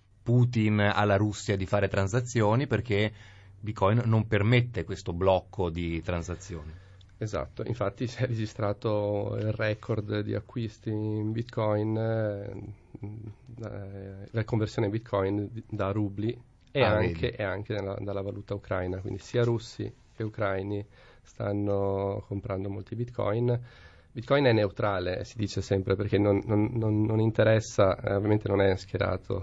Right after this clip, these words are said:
Speaker 2: da nessuna parte né per nessuno Stato, quindi semplicemente quando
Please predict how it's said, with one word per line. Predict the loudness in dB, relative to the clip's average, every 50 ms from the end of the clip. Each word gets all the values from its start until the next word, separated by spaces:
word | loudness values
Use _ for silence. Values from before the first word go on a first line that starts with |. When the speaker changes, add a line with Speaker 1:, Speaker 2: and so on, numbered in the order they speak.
| -4 -4
Speaker 2:
da | -4 -4
nessuna | -4 -6 -4 -2 -2 -2 0
parte | 2 4 4 4 2 0 -2 -4 -2 0 2 2 2
né | 2 0 0 0
per | -2 -4 -6
nessuno | -6 -6 -6 -4 -4 -2 -2
Stato, | -2 -2 -2 0 0 0 -2 -4 -6 -6 -8 -14 -20 -20 -20 -16 -4
quindi | 0 2 2 2 2 0
semplicemente | 0 0 0 2 4 4 6 6 4 6
quando | 6 6 6 8 8 6 6 4 2